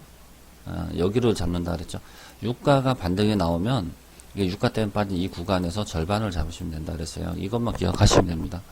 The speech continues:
이때 여기 올라왔을 때 이제, 어, 리스크 관리를 좀 하든지 현금화를 좀 하든지 뭐 그렇게 이제 판단하시면 되는 거고, 지금 구간에서는 뭐 매도보다는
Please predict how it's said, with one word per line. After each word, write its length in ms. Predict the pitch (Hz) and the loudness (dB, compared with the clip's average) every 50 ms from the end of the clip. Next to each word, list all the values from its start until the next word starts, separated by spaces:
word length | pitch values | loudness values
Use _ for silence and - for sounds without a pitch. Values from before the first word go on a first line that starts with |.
| - - - - - - - | -20 -20 -20 -20 -20 -12 -6
이때 360 | - 101 101 - - 123 113 | -6 -6 -6 0 4 4 6
여기 180 | 90 87 95 104 | 6 4 4 4
올라왔을 460 | 92 85 87 90 85 87 - - 85 | 2 4 4 2 2 0 -2 -4 -8
때 180 | - - 90 | -6 -4 -4
이제, 320 | 80 78 80 95 110 139 147 - - - - - - - - - - | -4 -4 -4 -4 -4 -6 -6 -8 -14 -20 -20 -20 -20 -20 -20 -16 -10
어, 540 | - 87 85 82 82 82 80 82 80 80 - - - - - - 87 | -8 -6 -6 -6 -6 -6 -6 -8 -8 -10 -12 -14 -18 -18 -16 -10 -4
리스크 320 | 90 95 98 - - - | -4 -2 -2 -4 -6 -4
관리를 280 | - 82 82 85 85 80 | -4 -2 -2 -2 -4 -4
좀 180 | - 90 87 92 | -6 -6 -4 -4
하든지 340 | 123 123 - 113 92 87 | -4 -2 -2 -2 -2 -2
현금화를 420 | 87 107 123 117 117 104 95 85 80 | -2 -2 -2 -2 -2 -2 0 -2 -2
좀 140 | - - 85 | -4 -6 -6
하든지 380 | 98 104 - 107 87 82 87 | -6 -4 -4 -4 -2 -2 -4
뭐 120 | 80 80 76 | -4 -4 -4
그렇게 280 | - 90 87 - - 87 | -4 -6 -6 -4 -6 -6
이제 120 | 80 82 | -6 -8
판단하시면 640 | - - 110 113 110 98 92 107 - - - 107 | -8 -8 -6 -4 -4 -4 -4 -4 -4 -4 -4 -4
되는 200 | 87 78 78 78 | -4 -6 -6 -8
거고, 320 | - - 71 98 120 113 92 - - - - - - - - - | -8 -8 -6 -6 -6 -6 -6 -10 -14 -16 -16 -16 -18 -18 -14 -10
지금 280 | - - 101 117 127 | -6 -2 0 0 0
구간에서는 800 | 123 - 95 92 107 110 110 104 90 - 95 92 107 120 127 131 - - - - - - - - - - - - | 0 -2 0 2 2 4 4 2 0 0 0 0 0 0 -2 -4 -8 -14 -20 -20 -20 -20 -20 -20 -20 -20 -16 -10
뭐 420 | - 87 85 85 85 82 82 80 82 | -6 -6 -4 -4 -2 -4 -4 -4 0
매도보다는 1080 | 85 87 98 110 120 120 131 139 127 120 98 90 82 82 92 87 92 104 120 135 135 139 | 4 6 8 8 6 6 6 4 4 4 2 0 2 2 2 2 4 2 0 0 -2 -4